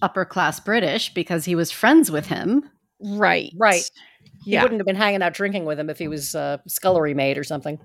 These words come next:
Speaker 2: Right.
Speaker 1: Right.
Speaker 2: And so just that, having that moment of, "Oh, wait, Renfield is at least a generation older than the Scooby Gang."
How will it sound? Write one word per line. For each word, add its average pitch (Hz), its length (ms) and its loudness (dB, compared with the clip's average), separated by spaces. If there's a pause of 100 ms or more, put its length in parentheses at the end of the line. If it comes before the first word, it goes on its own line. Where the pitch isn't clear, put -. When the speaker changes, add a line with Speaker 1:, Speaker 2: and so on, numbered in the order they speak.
(160)
Speaker 2:
Right. 190 400 2
Speaker 1:
Right. - 440 2 (680)
Speaker 2:
And 208 240 -4
so 196 720 -2
just 226 180 -8 (180)
that, 254 280 4 (340)
having 294 360 2
that 262 160 2
moment 247 460 2
of, 208 340 0 (440)
"Oh, 254 140 2
wait, 233 460 0 (1080)
Renfield 254 760 4
is 208 440 0 (420)
at - 240 -2
least 262 340 6
a 202 80 4
generation 190 880 2 (340)
older 185 600 6 (320)
than 180 160 0
the 170 40 2
Scooby 180 440 0
Gang." 151 400 -6